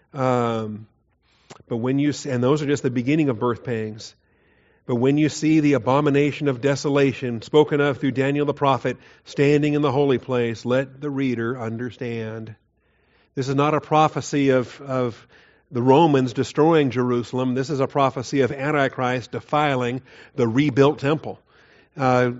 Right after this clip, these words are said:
turning the rebuilt Holy of Holies into his center of idolatry. And when that happens, get out of town. Those who are in Judea must flee to the mountains.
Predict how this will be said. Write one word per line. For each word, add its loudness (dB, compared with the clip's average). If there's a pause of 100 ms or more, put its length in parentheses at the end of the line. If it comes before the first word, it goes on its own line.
(340)
turning 0
the 0
rebuilt 4
Holy 2
of 0
Holies 2
into -2
his 2 (260)
center 2
of 2
idolatry. -2 (880)
And -6
when 0
that 0
happens, -6
get -2
out 0
of -6
town. -8 (600)
Those 4
who 0
are 4
in 2
Judea 2
must -2
flee 0
to 2
the 0
mountains. -4